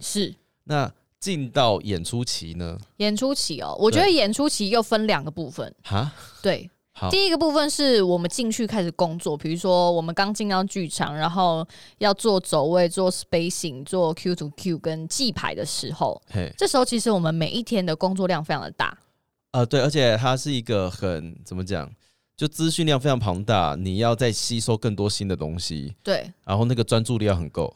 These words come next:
Speaker 1: 对，而且几乎是分秒必争，在抢时间工作。
Speaker 2: 嗯，而且你不可以耽误台上任何一秒的时间。
Speaker 1: 对，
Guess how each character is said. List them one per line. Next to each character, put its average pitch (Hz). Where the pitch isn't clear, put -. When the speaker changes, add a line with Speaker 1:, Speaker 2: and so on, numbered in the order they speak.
Speaker 1:
对， 175
而 -
且 262
几 247
乎 254
是 262
分 220
秒 196
必 196
争， 175
在 180
抢 -
时 135
间 147
工 139
作。 -
Speaker 2:
嗯， 123
而 123
且 127
你 110
不 -
可 120
以 101
耽 113
误 117
台 101
上 104
任 107
何 90
一 98
秒 92
的 -
时 -
间。 -
Speaker 1:
对， 165